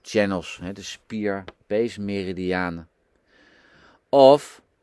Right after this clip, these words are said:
ze gaan in de Luo-collateralen zitten. Hè, dat zijn eigenlijk, zeg maar, gewoon die kleine, zeg maar, die kleine haarvaartjes in ons, in ons systeem.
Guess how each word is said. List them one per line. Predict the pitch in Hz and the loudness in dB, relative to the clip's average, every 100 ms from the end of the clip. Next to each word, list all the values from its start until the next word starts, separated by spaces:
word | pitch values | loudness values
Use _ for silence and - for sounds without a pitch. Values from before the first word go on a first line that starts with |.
| _ _ _ _ _ _ _ _ _ _ _ | _ _ _ _ _ _ _ _ _ _ _
ze | - 98 | -14 -10
gaan | - 107 104 107 104 - - | -4 -2 -2 -4 -6 -12 -8
in | 98 104 104 | -4 -4 -2
de | 104 101 | 0 0
Luo-collateralen | 104 123 160 131 - - _ - _ _ - 104 104 98 104 90 95 90 80 | 2 6 8 8 6 -6 _ -20 _ _ -4 -2 0 -2 -6 -4 -4 -4 -8
zitten. | - 92 - 76 _ _ _ _ _ _ | -12 -14 -14 -20 _ _ _ _ _ _
Hè, | 82 104 | -12 -10
dat | 107 | -8
zijn | 101 92 | -8 -6
eigenlijk, | 95 - | -8 -8
zeg | 98 | -10
maar, | 95 | -8
gewoon | 101 | -6
die | 101 | -8
kleine, | - 107 104 107 101 95 95 | -6 -2 -2 -2 -2 -2 -2
zeg | 87 98 | -6 -10
maar, | 98 | -10
die | 95 | -10
kleine | 104 104 104 101 | -4 -4 -2 -4
haarvaartjes | 95 101 147 - 104 95 - 87 | -2 0 0 -2 -2 -2 -4 -14
in | - 92 95 | -12 -8 -6
ons, | 92 90 | -8 -10
in | - 92 | -10 -8
ons | 92 90 | -8 -10
systeem. | - 82 - 87 78 | -14 -14 -8 -8 -8